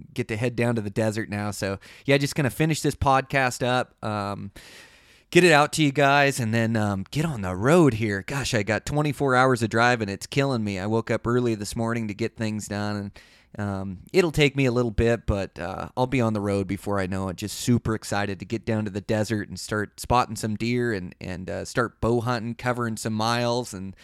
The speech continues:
um, living in the dirt. It's just, uh, it, it's my dream to live in the dirt as much as I can. I just absolutely just eat it up and, and, uh, live for it. So this is gonna be a, a fun trip.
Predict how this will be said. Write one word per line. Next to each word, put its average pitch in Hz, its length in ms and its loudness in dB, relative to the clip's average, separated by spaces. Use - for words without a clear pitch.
um, 101 360 -6
living 127 240 0
in 123 120 -2
the 120 80 0
dirt. 117 460 0
It's 104 220 -6
just, - 320 -8
uh, 104 180 -4
it, 113 200 -6
it's 135 200 -8
my 120 140 2
dream 131 340 0
to 113 100 -2
live 127 220 2
in 131 80 -2
the 117 80 0
dirt 120 280 0
as 98 120 -10
much 117 220 -2
as 107 100 -6
I 101 80 -4
can. 98 320 -6
I 95 80 -8
just - 300 -14
absolutely 113 680 -2
just 98 320 -10
eat 131 160 -2
it 110 100 -4
up 104 240 -2
and, 90 260 -8
and, 92 280 -10
uh, 92 140 -8
live 104 300 -4
for 95 260 -6
it. 78 100 -16
So 92 260 -6
this - 260 -4
is 117 80 -10
gonna 117 200 -2
be 113 200 -4
a, 95 200 -2
a 101 140 -6
fun 143 320 -2
trip. 143 340 2